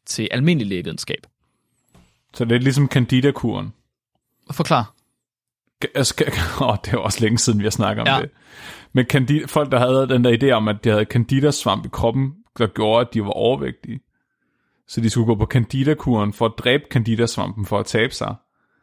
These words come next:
Speaker 2: Men candidakuren er i virkeligheden bare en meget, meget effektiv slankekur, uanset om du tror på candida eller ej.
Speaker 1: <laughs>
Speaker 2: Så det er sådan, ja, ja, hvis du går til læge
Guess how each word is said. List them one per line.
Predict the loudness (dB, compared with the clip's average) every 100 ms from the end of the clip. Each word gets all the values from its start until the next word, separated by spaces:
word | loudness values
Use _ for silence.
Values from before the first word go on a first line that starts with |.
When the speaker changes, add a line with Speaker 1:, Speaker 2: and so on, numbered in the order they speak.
| _ _ 0
Speaker 2:
Men | 0
candidakuren | 2 2 2 0 0 -2 0
er | -2
i |
virkeligheden | -2 0 0 0
bare | 0
en | 0
meget, | 0 0
meget | 0
effektiv | -4 -6 -8 -8
slankekur, | -6 -6 -8 -8 -8
uanset | -6 -6 -6 -10 0
om | 2
du | 4 2 2
tror | 0
på | 0
candida | 2 2 0 -2
eller | -2
ej. | -4 -4 -6 -8 -10 -12 _ -8
Speaker 1:
<laughs> | -8 -8 -20 -20 -20 -20 -10
Speaker 2:
Så | -2
det | -2
er |
sådan, | 0 2
ja, | 2 2
ja, | 0 -8 _ _ -4
hvis | -2
du | 0
går | 0 0
til | -2
læge | 0 0 0